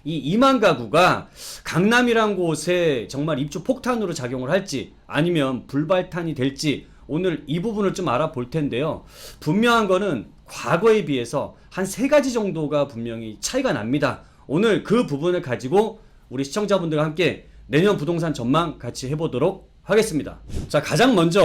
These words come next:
우리 시청자분들이 좀 판단을 해보셔야 될 부분이 있어요.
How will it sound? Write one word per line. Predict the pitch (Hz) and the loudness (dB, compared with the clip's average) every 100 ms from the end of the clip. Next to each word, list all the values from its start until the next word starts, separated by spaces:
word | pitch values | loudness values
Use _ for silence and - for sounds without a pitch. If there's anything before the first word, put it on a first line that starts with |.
| 156 175 | 6 6
우리 | 135 | 2
시청자분들이 | 147 226 247 226 202 175 139 131 165 165 | -2 -2 2 2 2 0 0 2 2 0
좀 | 135 | -4
판단을 | - 233 262 247 196 | -4 0 2 2 2
해보셔야 | 170 247 277 233 214 | 0 2 2 2 0
될 | 170 156 | -2 -4
부분이 | 123 139 202 | -6 -6 -6
있어요. | 127 - 123 87 | -6 -2 -4 -4